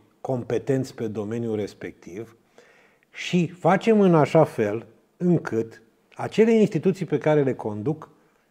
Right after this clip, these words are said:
să fie ermetice, închise.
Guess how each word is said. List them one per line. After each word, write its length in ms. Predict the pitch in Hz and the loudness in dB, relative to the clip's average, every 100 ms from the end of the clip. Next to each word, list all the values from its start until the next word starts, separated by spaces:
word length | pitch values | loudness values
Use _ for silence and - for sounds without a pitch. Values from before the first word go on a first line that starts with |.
| _ _ _ | _ _ _
să 220 | _ 156 | _ 0
fie 440 | 151 151 139 - | 2 4 2 2
ermetice, 920 | 127 104 104 98 90 110 101 139 160 160 - _ _ _ _ _ _ _ _ _ | -2 -2 -2 -4 -4 -8 -6 -2 -2 -4 -16 _ _ _ _ _ _ _ _ _
închise. 840 | - 139 127 - 104 - - 113 131 | -8 -6 -6 -8 -8 -8 -6 -6 -6